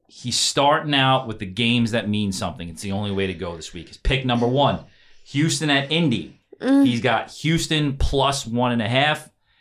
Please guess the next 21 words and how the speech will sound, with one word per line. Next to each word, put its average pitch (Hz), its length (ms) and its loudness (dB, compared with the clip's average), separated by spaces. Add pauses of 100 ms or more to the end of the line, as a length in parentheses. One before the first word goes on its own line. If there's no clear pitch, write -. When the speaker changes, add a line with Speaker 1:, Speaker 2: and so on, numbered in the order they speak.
(200)
Speaker 1:
He 110 100 -8
loves 127 300 2
the 117 80 0
mustache 143 560 2
man, 143 280 0
Speaker 2:
I - 40 0
Speaker 1:
but - 120 -4
Speaker 2:
hate - 120 -2
Speaker 1:
simply 139 300 0
Speaker 2:
that. - 120 0
Speaker 1:
put, 139 360 2 (320)
Houston's 123 440 0
defense 113 460 -2
is 87 60 -10
better. 123 520 0 (300)
He - 100 -16
thinks 104 160 -6
the 92 80 -16
coach 127 300 0
is 107 80 -8
better. 110 480 -2